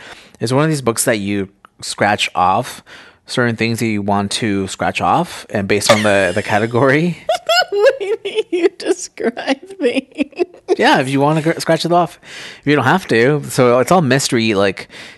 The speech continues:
Speaker 2: Oh
Speaker 1: things for you
Speaker 2: my
Speaker 1: to do.
Speaker 2: gosh.
Speaker 1: So it's this book, right? And it tells you, "Hey, scratch this off. This is the category under dinner or, like, cheap dates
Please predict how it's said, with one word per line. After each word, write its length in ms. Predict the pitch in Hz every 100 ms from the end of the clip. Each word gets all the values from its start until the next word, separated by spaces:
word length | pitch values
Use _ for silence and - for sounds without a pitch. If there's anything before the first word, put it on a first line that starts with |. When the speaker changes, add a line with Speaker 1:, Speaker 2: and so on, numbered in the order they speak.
| -
Speaker 2:
Oh 80 |
Speaker 1:
things 220 | 233 254 240
for 80 | 262
you 60 |
Speaker 2:
my 60 | 349
Speaker 1:
to 60 | -
do. 100 | -
Speaker 2:
gosh. 480 | 98 - 180 254 262
Speaker 1:
So 160 | - 113
it's 100 | 113
this 160 | 151
book, 400 | 151 95 87 - - _ _ -
right? 320 | 90 90 - - - -
And 100 | -
it 160 | 107
tells 240 | 98 104 90
you, 120 | 90
"Hey, 320 | 113 101 85
scratch 400 | 82 - 98 -
this 200 | 156 147
off. 380 | 127 110 107 -
This 400 | 95 104 101 -
is 180 | 107 104
the 80 | 98
category 540 | 107 101 95 98 95
under 420 | 95 92 92 90
dinner 540 | 90 95 92 90 87 80
or, 280 | 92 85
like, 220 | 85 85 85
cheap 400 | - 110 107 - - _
dates 480 | 110 104 101 -